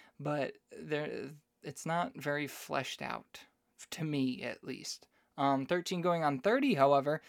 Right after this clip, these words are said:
makes Jennifer's career a real highlight of the movie. Uh, and Mark Ruffalo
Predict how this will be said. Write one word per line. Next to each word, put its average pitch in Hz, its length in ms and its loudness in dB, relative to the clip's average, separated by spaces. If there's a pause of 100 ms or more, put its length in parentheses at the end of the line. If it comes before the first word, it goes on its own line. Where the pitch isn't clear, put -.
(180)
makes 156 180 -2
Jennifer's 170 500 0
career 165 520 2
a 143 80 4
real 185 500 2
highlight 156 560 4
of 139 160 2
the 135 80 -2
movie. 139 400 -4 (1080)
Uh, 117 320 0
and 190 200 4
Mark 160 260 6
Ruffalo 131 540 2